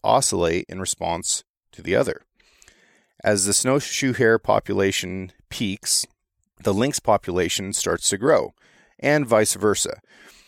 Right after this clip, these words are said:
When the prey population grows, so does the predator population. Once predator pressure becomes too great,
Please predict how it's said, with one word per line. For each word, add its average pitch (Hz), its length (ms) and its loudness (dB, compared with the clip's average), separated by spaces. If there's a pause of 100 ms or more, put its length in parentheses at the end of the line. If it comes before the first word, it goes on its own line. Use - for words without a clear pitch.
(140)
When 104 140 -6
the 90 80 -2
prey 180 260 0
population 101 600 2
grows, 85 400 0
so - 300 2
does 92 260 2
the 95 140 -6
predator 139 400 -2
population. - 800 -8 (920)
Once 101 300 0
predator 107 420 0
pressure 107 340 0
becomes 90 460 -6
too 175 200 -2
great, 95 440 2